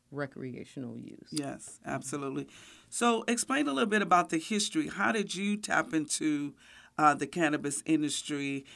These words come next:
Speaker 2: and what was your story that led you in, in this direction with Greenleaf Potion?
Speaker 1: Um, twofolds. I'm a cooker, and I bake. Um, so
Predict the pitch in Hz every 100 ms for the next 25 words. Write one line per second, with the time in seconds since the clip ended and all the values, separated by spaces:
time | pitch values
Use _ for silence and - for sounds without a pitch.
0 | - - 143 175 170 156 156 151 - 151
1 | 139 135 135 143 143 143 143 - 143 135
2 | - - _ _ 170 156 147 147 139 147
3 | 139 - 139 139 151 139 135 131 139 127
4 | - 131 - _ _ - - _ _ -
5 | 208 202 202 202 196 - _ _ _ _
6 | - 359 381 196 151 123 - - - _
7 | _ _ 175 175 165 277 269 - - _
8 | _ _ _ _ _ _ _ - 151 147
9 | 139 170 135 - _ _ _ - - -
10 | - - 151 143 135 135 - 175 160 156
11 | 151 151 160